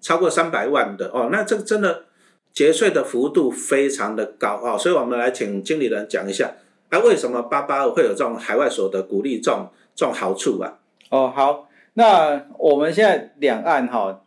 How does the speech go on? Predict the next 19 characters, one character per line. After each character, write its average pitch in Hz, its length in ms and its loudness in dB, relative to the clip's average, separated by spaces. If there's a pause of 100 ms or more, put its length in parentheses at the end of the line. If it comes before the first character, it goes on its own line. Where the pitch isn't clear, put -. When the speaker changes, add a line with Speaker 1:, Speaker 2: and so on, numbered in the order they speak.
Speaker 2:
政 185 260 4
治 185 220 2
上 165 240 2
是 147 200 -2
一 160 100 -2
边 143 200 2
一 143 120 -2
国 101 240 -2
了 95 100 -2
哈， 104 320 -2
Speaker 1:
<laughs> - 100 -18
Speaker 2:
但 220 160 6
税 220 280 6
法 147 180 6
是 180 140 2
同 156 240 0
一 170 60 -2
国 101 300 -2
哈， 104 280 0